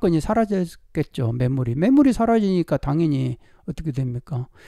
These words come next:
수요는 줄지는 않았는데 공급만 떨어뜨린 결과를 가져왔잖아요. 이거를 예상을 못했다 하면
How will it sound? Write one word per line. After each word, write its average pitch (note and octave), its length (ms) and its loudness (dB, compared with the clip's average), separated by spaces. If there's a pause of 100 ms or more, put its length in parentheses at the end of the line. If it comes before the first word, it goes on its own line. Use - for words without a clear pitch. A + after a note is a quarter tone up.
수요는 C4+ 460 6
줄지는 G3 480 2
않았는데 C#3+ 560 2
공급만 A3 480 2
떨어뜨린 F#3+ 420 -4
결과를 C#3 360 -2
가져왔잖아요. B2+ 920 -8 (460)
이거를 A#3+ 400 8
예상을 F#3+ 480 4
못했다 D3+ 520 0
하면 B2 200 -2